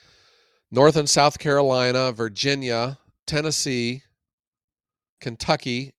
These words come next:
Indiana, Michigan, Wisconsin, <laughs> uh,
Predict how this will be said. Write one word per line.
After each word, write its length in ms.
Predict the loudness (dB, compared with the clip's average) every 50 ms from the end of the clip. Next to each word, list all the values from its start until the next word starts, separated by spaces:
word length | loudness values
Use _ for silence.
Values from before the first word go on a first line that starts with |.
| _ -10
Indiana, 720 | -8 -6 -6 -4 -2 -2 0 0 0 0 -2 -4 -4 -6 -8 _ _ _ _ _ _ _ _ _ _ _ _ _ _
Michigan, 600 | -4 -2 -2 -2 -2 -4 -4 -4 -6 -6 -8 -12 -18 _ _ _ _ _ _ _ _ _ _ _ _ _ _ _ _ _ _ _ _ _ _ _ _ _ _ _ _ _ _ _ _ _ _ _ _
Wisconsin, 800 | -10 -8 -8 -8 -6 -4 -2 -2 -2 -2 -4 -6 -8 -8 -10 -12 -18 _ _ _ _ _ _ _ -20
<laughs> 1600 | -14 -12 -12 -12 -12 -16 -18 -16 _ -18 -20 _ _ -18 -18 -18 -20 -16 -16 -16 -16 -16 _ _ _ _ -16 -16 -16 -14 -6 -2
uh, 140 | -2 -2